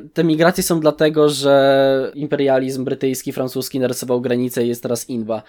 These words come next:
Jakby bardzo dużo tych takich ogólnie non-fiction sprowadza się do tego, że, do tego, że problemem bardzo często jest ta s-, ten sam, że antagonista to jest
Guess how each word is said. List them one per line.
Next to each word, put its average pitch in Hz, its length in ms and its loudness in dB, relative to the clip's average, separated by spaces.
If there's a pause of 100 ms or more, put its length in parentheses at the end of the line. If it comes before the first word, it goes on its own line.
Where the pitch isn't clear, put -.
(300)
Jakby 151 380 -2 (240)
bardzo 180 340 0
dużo 165 340 -2
tych - 420 -8
takich 147 480 -6
ogólnie 190 400 0
non-fiction 143 720 -2 (960)
sprowadza 156 480 0
się 180 140 -4
do 160 100 -8
tego, 160 580 0 (580)
że, 147 560 4 (640)
do 151 140 0
tego, 180 260 2
że 175 120 0
problemem 180 480 2
bardzo 175 260 0
często 175 460 0 (580)
jest 156 360 2 (200)
ta 151 100 4
s-, - 280 -2
ten 151 140 0
sam, 117 360 0
że 131 120 -2
antagonista 147 680 0
to 139 180 -2
jest 131 440 -2